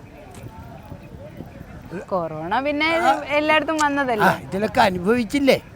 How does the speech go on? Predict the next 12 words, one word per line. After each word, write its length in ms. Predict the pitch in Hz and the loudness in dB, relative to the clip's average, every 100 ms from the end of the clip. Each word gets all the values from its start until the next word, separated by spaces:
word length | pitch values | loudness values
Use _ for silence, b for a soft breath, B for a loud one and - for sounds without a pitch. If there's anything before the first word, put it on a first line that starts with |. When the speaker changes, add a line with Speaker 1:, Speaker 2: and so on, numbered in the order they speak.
| - - - - - - - | -16 -16 -14 -14 -14 -16 0
Speaker 2:
ദേ 80 | 202 220 | 2 2
ഇപ്പോഴും 240 | - 262 247 | 6 8 10
അനുഭവിക്കണില്ലേ? 560 | 233 208 240 220 226 185 | 8 4 6 8 8 4
ഇപ്പൊ 120 | 196 214 | 0 -4
നൂറുകണക്കിന് 680 | 214 220 226 220 190 214 214 | -2 -2 0 0 2 0 4
ഈ 20 | 214 180 | 6 6
ആസ്പത്രി 420 | 165 180 170 185 170 | 2 -4 -6 -6 -2
കയറി 260 | 175 170 185 | 0 0 0
ഇറങ്ങി 200 | 170 170 | 0 -2
Speaker 1:
ഡെങ്കി 120 | 165 156 | 0 4
Speaker 2:
പാവങ്ങള് 520 | 147 156 160 165 160 | 4 4 2 0 0
Speaker 1:
ഒക്കെ 120 | 170 | -4